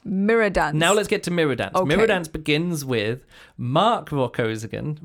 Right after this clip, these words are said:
Speaker 2: Mark Pierre, let's just call him that one. Mark and Miles are the
Speaker 1: Mm.
Speaker 2: two twins.
Speaker 1: Mm.
Speaker 2: M-, Mark Vorkosigan goes, "Right, I wanna get back to this place where I was grown, where I was cloned and grown."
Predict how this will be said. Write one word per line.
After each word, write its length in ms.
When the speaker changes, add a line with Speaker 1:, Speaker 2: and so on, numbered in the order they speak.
Speaker 2:
Mark 400
Pierre, 560
let's 180
just 140
call 140
him 100
that 180
one. 220
Mark 400
and 100
Miles 520
are 40
the 120
Speaker 1:
Mm. 60
Speaker 2:
two 140
twins. 380
Speaker 1:
Mm. 300
Speaker 2:
M-, 280
Mark 400
Vorkosigan 680
goes, 220
"Right, 300
I 180
wanna 240
get 280
back 340
to 240
this 180
place 380
where 220
I 80
was 180
grown, 460
where 180
I 140
was 180
cloned 580
and 160
grown." 480